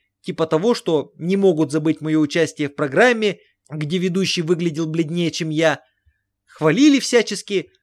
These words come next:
а в конце предложили занять место ведущего. Я выразился в том смысле, что неудобно как-то при действующем ведущем внедряться в программу.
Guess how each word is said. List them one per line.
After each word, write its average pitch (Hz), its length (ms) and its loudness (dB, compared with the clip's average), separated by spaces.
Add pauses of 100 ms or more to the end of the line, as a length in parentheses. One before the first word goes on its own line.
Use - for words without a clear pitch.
(220)
а 302 100 2
в 302 60 -12
конце 240 340 0
предложили 185 560 0
занять 160 340 -2
место 185 300 -2
ведущего. 156 640 -2 (1200)
Я 262 440 2 (200)
выразился 175 680 4
в - 80 -6
том 165 140 -2
смысле, 233 420 -2
что 233 260 -4
неудобно 247 640 2
как-то 147 540 -2
при 170 140 -2
действующем 151 640 -4
ведущем 170 640 0
внедряться 160 580 0
в - 80 -10
программу. 151 580 0